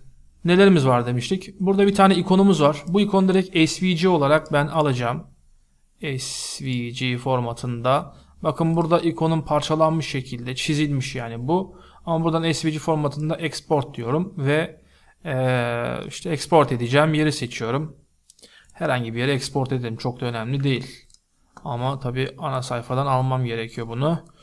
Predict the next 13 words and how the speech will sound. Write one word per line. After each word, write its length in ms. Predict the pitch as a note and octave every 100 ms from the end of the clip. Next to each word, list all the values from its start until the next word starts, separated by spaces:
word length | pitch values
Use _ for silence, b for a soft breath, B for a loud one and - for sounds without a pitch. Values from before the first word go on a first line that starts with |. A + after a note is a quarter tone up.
| b b
Şu 440 | - - F#3+ G3+ G3 F3
S 200 | E3+ F#3
V 60 | G3+
G 180 | F3+ G3
arkadaşımı 840 | F3 E3 D3+ - C3+ D3+ G3 - _ _ _ _ - _ _ _ _ _ G3
burada 360 | F#3+ D3+ E3+
açıyorum. 680 | F3 - G3+ E3 C3+ F#3 - - _ _ _ _ _ -
Çünkü 680 | - F3 - C#3 D3+ - _ _ -
bana 480 | C#3+ D#3 C3+ - - _ _ _
şunların 540 | - - D3+ C#3+ C3 C#3+
hiçbirisi 440 | D3 C#3+ B2+ E3
lazım 400 | D3+ B2 C3+ D#3+
değil. 340 | C#3+ - -